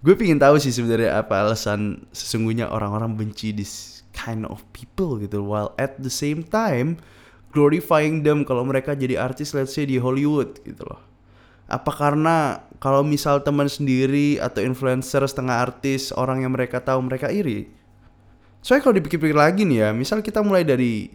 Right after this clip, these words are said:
cewek dulu nih ya. Coba alasannya paling common nih,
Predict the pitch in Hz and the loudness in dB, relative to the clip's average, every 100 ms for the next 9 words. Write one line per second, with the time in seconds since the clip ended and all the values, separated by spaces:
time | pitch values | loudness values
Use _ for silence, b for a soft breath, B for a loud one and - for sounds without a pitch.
0 | - 120 123 151 156 123 107 101 - B | -6 0 6 8 8 6 2 0 -6 B
1 | B B B B - 147 - 139 143 180 | B B B B 2 2 4 0 0 0
2 | 208 202 151 165 165 143 165 190 208 226 | 0 0 -2 -2 -4 -4 -2 -2 -2 0
3 | 226 | -2